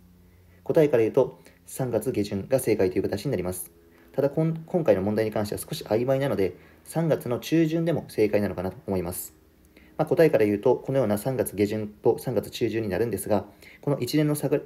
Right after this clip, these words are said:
えー、流れの作業といたしまして、この鉄骨工事というものは、建て方、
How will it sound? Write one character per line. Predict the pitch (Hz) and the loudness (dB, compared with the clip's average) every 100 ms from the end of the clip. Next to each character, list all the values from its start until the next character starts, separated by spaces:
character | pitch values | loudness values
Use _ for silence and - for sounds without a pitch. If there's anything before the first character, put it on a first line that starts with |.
| - | -4
え | 98 | -4
ー、 | 92 117 | 0 4
流 | |
れ | 143 | 4
の | 113 | 4
作 | 135 120 | 2 2
業 | 95 | 2
と | |
い | 92 | 0
た | 95 | -2
し | 110 | -4
ま | 104 | -4
し | |
て、 | - 104 - _ _ _ | -2 -2 -4 _ _ _
こ | - | -6
の | 113 | -2
鉄 | 123 - | -2 -2
骨 | 151 | -2
工 | - 131 | 2 0
事 | 101 | 2
と | |
い | 98 | 0
う | |
も | 95 | 0
の | 92 | -2
は、 | 95 - _ - | -4 -8 _ -4
建 | 120 | 0
て | |
方、 | 147 - | 0 -2